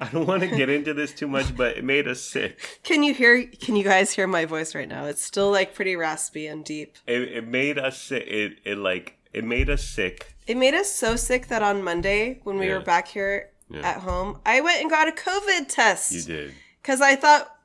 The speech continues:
Speaker 2: "This is bad."
Speaker 1: Yeah.
Speaker 2: I was so sick, and I was worried about returning to the office with my coworkers.
Speaker 1: Yeah.
Speaker 2: It came back negative. You guys can relax. But
Speaker 1: It
Speaker 2: yeah, this, uh, the A C was bad. The air quality was bad.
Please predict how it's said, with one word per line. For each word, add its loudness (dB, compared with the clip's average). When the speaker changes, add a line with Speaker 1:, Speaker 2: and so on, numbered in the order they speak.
Speaker 2:
"This -2
is 0
bad." -4
Speaker 1:
Yeah. -2
Speaker 2:
I 0
was 4
so 2
sick, -4
and -4
I 0
was -4
worried 2
about 0
returning -4
to -10
the -6
office -6
with -16
my -8
coworkers. -4
Speaker 1:
Yeah. -12
Speaker 2:
It -14
came -8
back 0
negative. -4
You -18
guys -6
can -14
relax. -8
But -4
Speaker 1:
It 2
Speaker 2:
yeah, 4
this, 0
uh, -6
the -2
A 0
C -4
was -6
bad. -2
The -10
air -2
quality -4
was -12
bad. -10